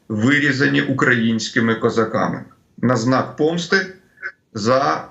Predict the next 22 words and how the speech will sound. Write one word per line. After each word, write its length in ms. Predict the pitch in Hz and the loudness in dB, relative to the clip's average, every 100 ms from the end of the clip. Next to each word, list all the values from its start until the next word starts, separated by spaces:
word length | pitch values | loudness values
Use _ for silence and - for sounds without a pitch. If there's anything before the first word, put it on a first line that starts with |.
| - | 0
поразку 440 | 131 123 123 - | 2 2 0 -4
під 200 | 117 113 | -4 -2
Берестечком, 680 | 101 110 110 - 92 - 78 - - - - | 0 0 0 -2 -4 -4 -8 -10 -18 -12 -6
яка 240 | 101 117 | -2 -2
сталася 640 | - 147 151 143 131 127 113 | 0 0 0 0 0 0 0
за 140 | 107 | 0
рік 180 | 110 98 | 0 0
до 100 | 98 | -2
того. 340 | 107 87 87 - - - - - - - - - - - - - | 0 -2 -6 -14 -18 -20 -20 -20 -20 -20 -20 -20 -20 -20 -18 -6
Е, 160 | 107 104 | 0 2
були 260 | 107 151 | 4 4
такі 260 | 190 170 175 | 4 2 2
події, 520 | 165 127 135 175 180 - - - - | 0 0 2 4 2 0 -8 -12 -4
які 380 | 120 - 143 135 | -2 0 0 2
з 80 | 135 | 2
Ізраїлем 640 | 120 170 185 143 110 104 | 2 4 4 4 2 0
у 60 | 110 | 0
нас 260 | 110 - | -2 -2
теж 260 | 151 123 - | 0 0 0
проблемна 680 | - - 120 127 120 110 | -10 -4 -2 0 0 0
історія, 480 | 107 - 170 175 160 | -2 0 0 2 2
бо, 360 | 123 127 127 | 0 0 -2